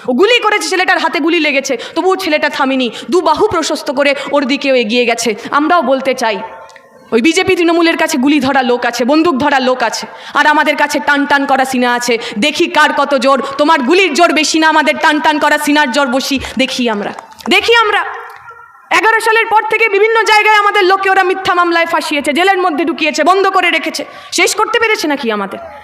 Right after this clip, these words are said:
জেল থেকে বেরিয়ে এসে আবার আমরা ওই স্বাধীনতা, গণতন্ত্র, সমাজতন্ত্রের কথা সোচ্চারে বলেছি। ঘর পুড়িয়ে দিয়েছে, ঘর জ্বালিয়ে দিয়েছে,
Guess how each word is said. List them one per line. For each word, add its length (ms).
জেল 200
থেকে 260
বেরিয়ে 260
এসে 180
আবার 260
আমরা 220
ওই 80
স্বাধীনতা, 460
গণতন্ত্র, 460
সমাজতন্ত্রের 580
কথা 200
সোচ্চারে 420
বলেছি। 380
ঘর 220
পুড়িয়ে 220
দিয়েছে, 280
ঘর 220
জ্বালিয়ে 260
দিয়েছে, 340